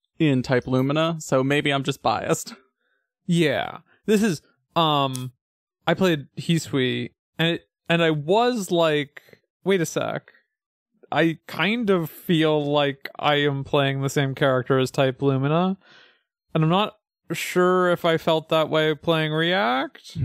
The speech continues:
Speaker 1: Mm-hmm.
Speaker 2: Um,
Speaker 1: But is it just that we played more Type Lumina?
Speaker 2: Yeah. And, like, I am sure that there are, there are important changes that were made that, uh,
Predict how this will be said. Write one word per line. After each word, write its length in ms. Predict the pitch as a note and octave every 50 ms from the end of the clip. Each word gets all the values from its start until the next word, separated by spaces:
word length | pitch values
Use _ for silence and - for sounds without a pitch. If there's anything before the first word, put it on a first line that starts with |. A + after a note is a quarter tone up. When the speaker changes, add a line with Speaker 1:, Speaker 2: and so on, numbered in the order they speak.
| B2+ - -
Speaker 1:
Mm-hmm. 960 | D#3 D3 D#3 E3 C3+ A#2+ A2+ - D3+ - _ _ _ _ _ _ _ _ -
Speaker 2:
Um, 360 | D#3+ D3+ D3 D3 C#3+ C#3 C3+
Speaker 1:
But 140 | C3 E3 D#3+
is 100 | D#3+ C#3+
it 80 | D#3 C#3+
just 160 | D3 D#3 C3+
that 80 | D3+
we 80 | C#3 C3+
played 300 | - - C#3+ B2+ A#2+ -
more 140 | - - D3+
Type 160 | - C3 - -
Lumina? 220 | - - - - E3
Speaker 2:
Yeah. 280 | D3+ D3+ A#2 - - - - _ _ _ - - - -
And, 120 | A#3 A#3+
like, 240 | B3 B3 G#3+ D#3+ - _ - _ _ _ -
I 60 | G#3
am 160 | A3 G#3 F#3+
sure 400 | D#3+ - - - G#3+ G#3+ G#3 G3+
that 220 | F#3 F3+ F3+ - -
there 280 | F3+ E3+ E3 E3 D#3+
are, 580 | D3+ D3+ D3 C#3+ C#3 C#3 C3+ C3+ C3+ C3 C3 - _ _ -
there 280 | D3 D#3 D3 C#3+ C#3
are 260 | C#3 C3+ C3+ C3 B2+
important 640 | - - C3+ C3 - - - G#3 A3 - - G3 F3+ -
changes 960 | - - F#3 D#3+ D3 C#3 C#3 - C#3 A#2 A2+ A2+ A#2+ B2+ - - - - _ _ _ _ _ _ _ _ _ _
that 140 | - D#3+ D3+ A2
were 140 | D#3 E3
made 480 | E3 E3 D#3+ C#3+ C3+ C3 C3 B2+ B2+ - _ _ _ _ _ _ _ _ _
that, 380 | D3 C3 E3 D3+ C3+ C3 B2+ - _ _ _ _
uh, 540 | - C3+ C3+ B2+ A#2+ A#2 A2+ A2+ A2+ - -